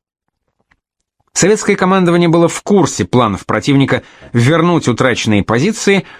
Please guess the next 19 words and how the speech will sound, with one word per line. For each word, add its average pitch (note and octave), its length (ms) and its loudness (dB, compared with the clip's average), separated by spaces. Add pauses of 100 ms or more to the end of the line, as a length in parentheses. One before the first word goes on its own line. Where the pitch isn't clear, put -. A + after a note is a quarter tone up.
(260)
и G3+ 120 2
со D3+ 240 0
дня D3+ 280 2
на D#3+ 300 2
день E3+ 240 2
ждало, C3+ 640 0
когда A#2 500 0
и E3+ 120 2
где B2 260 0
развернутся C3 640 0
решающие D3 680 0
боевые A2 460 2
действия. F#2 420 -6 (1400)
Первый E3 420 2
удар C#3+ 460 0
гитлеровцы E3 760 0
нанесли C#3+ 460 2
шестого C#3+ 680 0
декабря G#2 580 -2